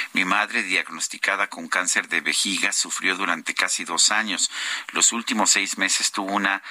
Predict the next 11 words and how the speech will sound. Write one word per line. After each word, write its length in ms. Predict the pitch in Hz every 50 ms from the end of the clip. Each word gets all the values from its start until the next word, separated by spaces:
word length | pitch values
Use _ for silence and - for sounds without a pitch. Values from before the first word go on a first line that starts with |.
| - - -
agonía 500 | - - 90 87 87 90 92 98 101 101 95
larga 360 | 92 95 104 104 101 - 101
y 60 | 101
dolorosa, 640 | 92 82 87 82 80 82 80 90 104 101 - - 82
muy 180 | 82 87 92
dolorosa, 580 | 95 87 92 90 85 85 85 95 98 98 - 92
y 40 | 76
sufrí 340 | - - 82 - - 92 92
junto 380 | - - 92 90 82 - 80
con 240 | - - 78 80 82
ella 380 | 92 98 101 - 107 107 101